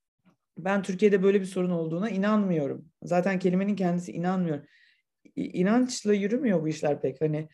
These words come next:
siz inansanız da inanmasanız da günde ortalama üç kadın öldürülüyor.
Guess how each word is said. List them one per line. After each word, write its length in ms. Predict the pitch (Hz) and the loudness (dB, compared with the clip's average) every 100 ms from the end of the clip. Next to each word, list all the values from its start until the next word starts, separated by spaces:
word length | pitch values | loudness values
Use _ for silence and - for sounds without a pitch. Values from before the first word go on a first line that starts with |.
| - _ - | -20 _ -6
siz 180 | 202 | -2
inansanız 540 | 202 202 208 196 196 185 | 0 2 2 2 0 0
da 40 | |
inanmasanız 680 | 190 196 190 180 175 170 165 | -2 -2 0 0 0 -2 -2
da 60 | 175 | -2
günde 260 | 175 170 | -2 2
ortalama 360 | 170 170 175 160 | 2 2 -2 -4
üç 140 | 165 | -6
kadın 220 | - 160 | -4 0
öldürülüyor. 680 | 156 156 151 156 151 151 151 | 0 0 -2 -2 0 0 -4